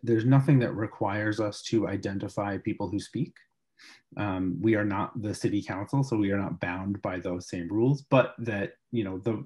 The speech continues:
the less you have for identification, the more, the more opaque it becomes, the less accountability there is, and there's, there's concerns about legitimacy. Um,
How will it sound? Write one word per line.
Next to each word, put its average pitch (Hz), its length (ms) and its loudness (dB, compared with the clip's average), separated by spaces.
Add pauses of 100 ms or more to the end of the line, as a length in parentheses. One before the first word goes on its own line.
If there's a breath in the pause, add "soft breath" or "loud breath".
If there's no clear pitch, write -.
(100)
the 120 100 4
less 113 380 2
you 113 100 2
have 104 380 -2
for 104 180 -2
identification, 104 640 2
the 113 60 4
more, 107 420 0
the 117 80 0
more 110 220 2
opaque 143 340 2
it 123 100 4
becomes, 104 460 0
the 95 80 -2
less 92 240 -4
accountability 107 680 2
there 98 200 0
is, 95 260 -8
and 92 100 -6
there's, 85 240 -10 (400 loud breath)
there's 147 160 4
concerns 131 400 6
about 113 200 2
legitimacy. 90 680 -4 (500 loud breath)
Um, 95 400 -2